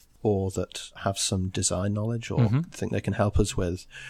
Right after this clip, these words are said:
Speaker 1: entrepreneurial skills or any of those, you know, setting up small businesses, uh, any of those things which are useful in that field,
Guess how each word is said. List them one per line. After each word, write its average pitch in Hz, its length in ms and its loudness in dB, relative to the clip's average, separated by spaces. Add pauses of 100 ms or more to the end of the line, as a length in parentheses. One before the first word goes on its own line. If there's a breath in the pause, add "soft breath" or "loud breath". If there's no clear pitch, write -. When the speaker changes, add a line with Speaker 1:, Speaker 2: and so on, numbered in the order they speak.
(120 loud breath)
Speaker 1:
entrepreneurial 123 840 6
skills 120 600 2
or 95 160 -2
any 170 140 2
of 139 100 -2
those, 104 380 0
you 101 80 -4
know, - 40 -2
setting 113 320 4
up - 120 -6
small 101 280 -2
businesses, 120 760 0 (500 loud breath)
uh, 92 220 4
any 131 140 4
of 135 80 0
those 101 240 0
things 107 360 -4
which - 280 0
are 92 40 4
useful 95 400 2
in 87 100 2
that 90 160 0
field, - 480 2